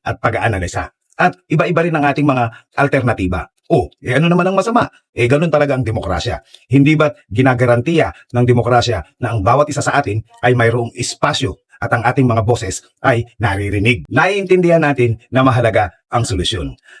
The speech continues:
At dapat ding maintindihan natin na hindi iisa ang solusyon, sapagkat hindi pa pwedeng iisa lang ang tama na alternatiba at iisang solusyon, sapagkat, yun nga, dahil tayo ay iba-iba. Kung kayo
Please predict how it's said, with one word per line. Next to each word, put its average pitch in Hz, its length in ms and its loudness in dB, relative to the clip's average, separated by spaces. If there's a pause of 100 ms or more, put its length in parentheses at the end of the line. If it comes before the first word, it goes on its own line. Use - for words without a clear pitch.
(100)
At 107 240 -2
dapat 139 400 0
ding 117 160 0
maintindihan 135 560 4
natin 98 320 -2 (240)
na 131 80 2
hindi 135 320 6
iisa 143 480 -2 (240)
ang 135 320 0
solusyon, 98 720 -2
sapagkat 139 480 -2
hindi 160 160 0
pa 208 160 -6
pwedeng 170 400 2
iisa 165 320 -2
lang 151 240 0 (160)
ang 139 160 2
tama 139 320 2 (240)
na 117 160 -2
alternatiba 117 720 0
at - 240 -6
iisang 117 320 -2
solusyon, 92 640 -4
sapagkat, - 400 -4 (240)
yun 139 160 6
nga, 131 160 0 (320)
dahil 90 240 -4
tayo 131 320 0
ay 101 160 -4 (240)
iba-iba. 101 560 -2
Kung 135 240 2
kayo - 400 2